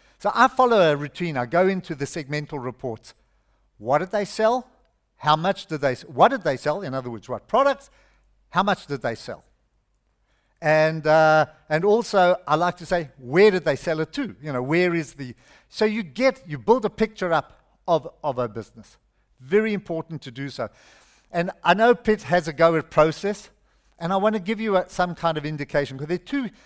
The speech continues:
kind of, uh, results that I want to pick up. I looked at the process result. Now, I've been a big supporter of Tencent. And, um, when you go through the process result, you say, "Hold on, trading profit, a hundred and fifteen percent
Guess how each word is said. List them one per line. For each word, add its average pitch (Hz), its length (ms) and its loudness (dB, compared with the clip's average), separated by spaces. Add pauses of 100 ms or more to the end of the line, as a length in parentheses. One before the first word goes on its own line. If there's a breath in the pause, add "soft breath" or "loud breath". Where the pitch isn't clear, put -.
(200 soft breath)
kind 196 260 -6
of, 156 200 -10
uh, 143 360 0
results 147 440 -4
that 139 120 -6
I 127 40 -4
want 127 180 -6
to 117 60 -10
pick - 220 -14
up. - 160 -16
I 247 140 0
looked 262 260 -6
at 180 80 -16
the 175 60 -8
process 175 540 -2
result. 127 360 -6
Now, 170 140 -2
I've 147 100 0
been 196 160 -2
a 170 40 0
big 196 280 -6
supporter 170 480 -4
of - 140 -10
Tencent. 135 540 -10 (680 soft breath)
And, 165 340 0 (680)
um, 170 420 0
when 226 240 -4
you 277 80 -8
go 202 200 4
through 185 180 -6
the 151 100 -8
process 185 540 -2
result, 117 460 -8 (220)
you 165 120 -12
say, 180 380 -4 (260 soft breath)
"Hold 247 320 2
on, 165 180 -2
trading 254 420 -4
profit, - 500 -2 (320 soft breath)
a 175 60 -6
hundred 254 440 -2
and 254 120 -4
fifteen 208 520 -8
percent - 720 -6